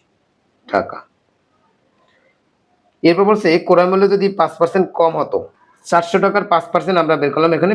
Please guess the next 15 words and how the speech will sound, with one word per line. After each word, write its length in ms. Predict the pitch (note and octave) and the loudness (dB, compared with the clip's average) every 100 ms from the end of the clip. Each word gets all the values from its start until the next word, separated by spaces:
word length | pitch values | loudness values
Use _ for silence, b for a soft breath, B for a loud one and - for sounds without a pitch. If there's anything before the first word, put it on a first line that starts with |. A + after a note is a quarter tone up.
| F#3+ | -2
বিশ 100 | C#3 - | -4 -2
টাকা 160 | D3 C3 | -2 0
লাভ। 120 | G#2 F2 _ _ _ | -2 -4 _ _ _
কিন্তু 160 | F3+ F3+ | -2 2
আমাদের 180 | F#3 F#3 | 2 2
যেহেতু 200 | E3+ F#3 F3+ | 2 2 2
বলছে 240 | E3+ E3+ D3+ D#3 D#3 | 0 0 0 0 2
ক্রয় 200 | E3 E3 | 2 2
মূল্য 140 | F3 F#3+ - | 0 -2 0
পাঁচ 140 | D3 - | -2 -2
পার্সেন্ট 280 | D#3 D3 G3+ G#3 F#3 | -4 0 -2 -2 0
কম 140 | F3+ E3 | 0 0
হলে, 160 | B2 G2+ - _ _ | -4 -6 -14 _ _
তাহলে 180 | D3+ - | -2 0
কত 120 | E3+ | 0